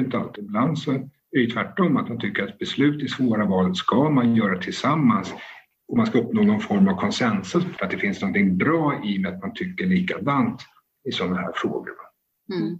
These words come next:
Speaker 2: Ja, men jag tänker också på det här, man, eh, ställer frågan som, som vägledare, "Vad har du för drömmar?" Att det är den här
Speaker 1: Ja.
Speaker 2: västerländska synen på, på självförverkligande och karriär. Då får man svaret ofta,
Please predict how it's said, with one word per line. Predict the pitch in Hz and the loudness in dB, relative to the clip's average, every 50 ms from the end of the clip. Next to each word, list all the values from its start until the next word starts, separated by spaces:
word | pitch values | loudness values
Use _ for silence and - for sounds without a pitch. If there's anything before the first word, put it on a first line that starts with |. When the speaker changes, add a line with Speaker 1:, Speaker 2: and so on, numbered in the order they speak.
| _ _ | _ _
Speaker 2:
Ja, | - 202 | -4 -2
men | 208 | 0
jag | 208 208 | 0 0
tänker | 214 220 214 220 | 0 0 0 0
också | 202 - - 190 | -2 -4 -8 -8
på | - 190 | -8 -8
det | 185 | -6
här, | 175 175 170 160 151 - _ _ - | -4 -4 -4 -4 -4 -6 _ _ -6
man, | 175 175 170 165 170 170 | -4 -4 -2 -2 -2 -2
eh, | 170 170 165 170 170 170 170 - - - _ _ _ _ _ _ _ | -2 -2 -2 -4 -4 -6 -8 -12 -20 -20 _ _ _ _ _ _ _
ställer | - - - 202 185 185 175 | -14 -2 0 0 0 0 -2
frågan | - - 202 185 180 175 180 208 190 180 175 | -4 -2 -2 0 0 -2 -2 -2 -4 -4 -4
som, | - 185 170 165 165 160 | -6 -6 -6 -6 -6 -8
som | - 185 180 | -6 -6 -2
vägledare, | 180 175 170 165 180 202 196 175 165 160 | 0 0 0 0 -2 -4 -4 -4 -4 -6
"Vad | 151 175 160 | -6 -6 -6
har | 170 170 | -4 -6
du | 160 | -6
för | - - 170 | -6 -10 -10
drömmar?" | 156 - 180 185 185 175 160 160 165 180 202 214 190 - 135 - - - _ _ - | -6 -4 -2 -2 -2 -2 -2 -4 -6 -2 -2 -2 -2 -2 -6 -10 -14 -18 _ _ -14
Att | 180 175 | -12 -8
det | - | -6
är | 170 | -6
den | 175 170 | -6 -4
här | 165 - | -2 -2
Speaker 1:
Ja. | 170 160 165 165 175 180 180 - - 202 | -2 -2 -2 -4 -6 -8 -8 -10 -10 -10
Speaker 2:
västerländska | 202 - - - - 180 180 196 208 220 220 214 208 214 - 202 | -10 -10 -10 -14 -12 -8 -4 0 0 2 0 0 -4 -4 -8 -10
synen | - - 175 175 165 165 165 165 165 165 170 | -8 -4 -4 -4 -4 -4 -6 -6 -8 -8 -10
på, | _ - 170 165 160 170 175 _ _ _ _ _ _ _ _ _ _ - | _ -8 -8 -8 -6 -8 -10 _ _ _ _ _ _ _ _ _ _ -14
på | 180 139 | -12 -12
självförverkligande | - - - 202 185 175 170 - - 175 185 180 180 175 175 - 170 160 165 165 165 170 165 170 175 165 | -10 -2 0 0 0 0 -4 -6 -8 -4 -2 -2 -2 -2 -6 -10 -14 -8 -6 -4 -4 -4 -4 -4 -4 -4
och | 165 165 165 - - | -4 -4 -6 -8 -6
karriär. | - 185 175 175 196 226 262 220 156 - - 175 175 175 _ _ _ _ _ _ _ _ _ _ | -4 -2 -2 0 2 2 2 2 2 0 -2 -6 -6 -8 _ _ _ _ _ _ _ _ _ _
Då | 175 196 190 | -6 -6 -4
får | - - 190 | -2 -2 -2
man | 180 175 175 170 | 0 0 -2 -4
svaret | - - 190 170 165 170 170 170 - | -4 -4 -4 -4 -2 -4 -4 -6 -8
ofta, | 165 - _ - 170 | -12 -12 _ -8 -6